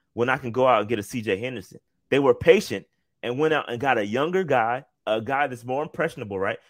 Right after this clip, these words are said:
'Cause we talked about the, the whole program, l-, the, being able to mold a guy. This guy's still young. He's impressionable.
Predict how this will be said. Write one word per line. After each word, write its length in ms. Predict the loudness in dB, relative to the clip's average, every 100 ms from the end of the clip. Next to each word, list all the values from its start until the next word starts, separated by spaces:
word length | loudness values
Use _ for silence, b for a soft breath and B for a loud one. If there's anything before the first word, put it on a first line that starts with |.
| -8
'Cause 100 | -6
we 100 | 0
talked 280 | 0 0
about 300 | -2 -4 -6
the, 180 | -6 -8 -10 _
the 80 | -10
whole 220 | -2 -2
program, 800 | -2 -4 -4 -2 -2 -2 -4 -8
l-, 60 | -12 -14
the, 100 | -16
being 320 | -16 -12 -8 -6
able 200 | -6 -8
to 140 | -10
mold 400 | -4 -2 -2 -2
a 60 | -2
guy. 320 | -4 -6 -10 -16 _ -12
This 120 | -8
guy's 300 | -2 -2 -4
still 320 | -6 0 0
young. 460 | 2 -2 -2 -6 -12 _ _
He's 160 | -12 -10
impressionable. 800 | -8 -6 -6 -8 -10 -8 -8